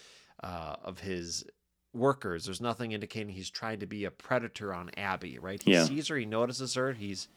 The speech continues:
Speaker 1: he's enchanted by her, and he, he kind of has a, an affection for her. And then, you know, this is exploited. Actually, the people who are harming him are, <laughs> are really the others, right? And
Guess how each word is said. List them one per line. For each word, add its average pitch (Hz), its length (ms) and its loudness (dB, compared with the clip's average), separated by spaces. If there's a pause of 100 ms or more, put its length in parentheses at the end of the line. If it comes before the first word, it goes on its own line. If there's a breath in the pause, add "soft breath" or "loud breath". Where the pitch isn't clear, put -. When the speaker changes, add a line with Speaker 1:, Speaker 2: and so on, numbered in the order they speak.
(300 soft breath)
Speaker 1:
he's 110 240 0
enchanted 127 640 -2
by 107 180 4
her, 107 260 2
and 98 120 -2
he, 98 260 -6 (520 soft breath)
he - 100 -20
kind 110 180 0
of 113 80 0
has 113 240 4
a, 113 380 2 (360)
an 117 120 4
affection 120 480 2
for 95 220 -2
her. 104 160 4
And 104 140 0
then, 101 340 0
you 110 100 -2
know, 101 120 4
this 101 340 -2
is 98 260 -8
exploited. 127 960 4
Actually, - 460 2 (460 loud breath)
the - 60 -4
people 147 260 8
who 117 60 10
are 110 120 8
harming 127 360 8
him 107 180 2
are, 104 340 2
<laughs> - 40 -12
are 139 220 0
really 120 360 4
the 107 140 6
others, 101 360 6
right? 98 220 2
And 98 140 0